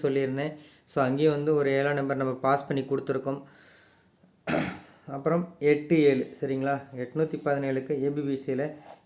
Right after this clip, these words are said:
எட்டு ஏழு வந்து ஒரு மாசா பாஸ் பண்ணி கொடுத்துருக்கோம். சரிங்களா? மாஸ் எட்டு தான் இது. So, இதெல்லாம் வந்து நமக்கு இன்னும் நிறைய நம்பர் இங்கே இருக்கு. So, அதை விட நம்ம என்னன்னா, ஒரு நம்ம டேர-, டைரக்டா ஒரு த்ரீ டி பாஸ் பண்ணியிருக்கோம். சரிங்களா? So, நூத்தி எழுபத்தி எட்டு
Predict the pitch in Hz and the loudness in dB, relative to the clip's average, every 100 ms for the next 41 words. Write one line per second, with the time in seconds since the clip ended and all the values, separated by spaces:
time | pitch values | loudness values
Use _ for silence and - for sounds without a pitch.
0 | 131 139 - 170 156 147 143 135 151 143 | 2 2 4 4 6 6 4 2 2 2
1 | 135 127 135 135 147 143 135 135 139 135 | 0 -2 -2 -2 -2 0 -2 -2 -6 -6
2 | 127 123 117 - 123 - 123 131 135 123 | -6 -8 -8 -8 -10 -6 -4 -2 -2 -4
3 | 123 127 131 139 127 135 131 135 127 127 | -4 -4 -4 -6 -4 -4 -2 -2 -2 -2
4 | 151 - - - - - 120 113 131 156 | -4 -8 -20 -20 -18 -4 -2 0 2 4
5 | 160 160 147 139 123 143 143 123 151 143 | 4 2 0 0 0 0 2 2 2 2
6 | 151 160 151 131 131 135 165 170 - - | 4 4 4 2 2 2 0 -2 -4 -6
7 | - 117 107 131 156 151 143 139 139 156 | -6 -4 0 2 2 0 0 -2 -2 -2
8 | 151 131 127 123 120 139 143 131 120 143 | 0 0 -2 -4 -2 2 2 2 2 4
9 | 156 156 165 156 143 - 160 175 175 139 | 4 4 6 6 4 0 2 2 2 -2
10 | 139 127 120 - 98 - 127 123 127 123 | -2 -6 -6 -8 -10 -6 -6 -4 -6 -8
11 | - - - - 156 143 160 175 180 156 | -12 -20 -20 -4 0 4 4 4 6 8
12 | 147 156 156 156 131 131 - 151 | 8 6 4 2 4 2 2 0